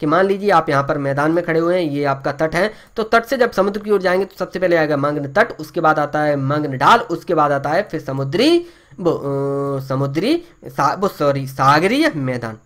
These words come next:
ठीक है, समझ आ गया। इसके बाद ये महासागरों के गर्त के बारे में बात कर लेते हैं। ये महासागरों के सबसे गहरे भाग होते हैं, यानी कि सभी से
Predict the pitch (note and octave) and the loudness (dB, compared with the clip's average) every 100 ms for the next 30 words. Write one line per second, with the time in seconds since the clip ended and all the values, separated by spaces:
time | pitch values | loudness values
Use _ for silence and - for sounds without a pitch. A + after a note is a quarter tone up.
0 | - - G3 D#4 - _ _ - D3 E3 | -14 -4 0 0 -2 _ _ -6 -2 2
1 | F#3+ D#4 - - - - G3 C3+ - - | 2 -2 -6 -20 -14 -4 0 0 -2 -16
2 | - F#3 E4+ C#4 F3+ G3 F#3+ E3+ E3 C#3+ | -10 -4 2 6 6 6 4 4 2 -2
3 | - C3 D3 E3 G3 F3 E3 D#3 D3 C#3+ | -10 -4 -2 0 0 2 4 2 0 -4
4 | C3+ C3+ F#3+ - - - - C#3 F3 D4+ | -6 -6 -10 -12 -20 -20 -20 -10 0 2
5 | D#4 F3+ F#3+ F#3 E3 D#3+ E3 D#3+ B3+ C4+ | 6 6 6 4 2 4 0 0 -2 -2
6 | - G3 G3+ C4+ C4 D#3+ C#3 D#3 G#3+ F3 | 0 0 2 2 2 2 0 2 4 6
7 | E3+ D3 C3+ C#3+ C#3 C#3 D#3 G3 - E3+ | 4 2 -4 -4 -2 -4 -6 -8 -6 -6
8 | G3+ A#3 G#3 E3 | -4 -6 -4 -6